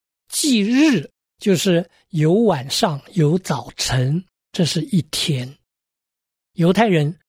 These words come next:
至今为止，他们也是这样看的，黄昏、日落之后，那就是新的一天开始了。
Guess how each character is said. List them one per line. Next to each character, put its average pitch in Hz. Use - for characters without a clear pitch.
至 214
今 202
为 170
止， -
他 202
们 226
也 185
是 156
这 185
样 135
看 135
的， -
黄 196
昏、 214
日 294
落 226
之 202
后， 175
那 196
就 185
是 165
新 160
的 156
一 139
天 143
开 143
始 -
了。 -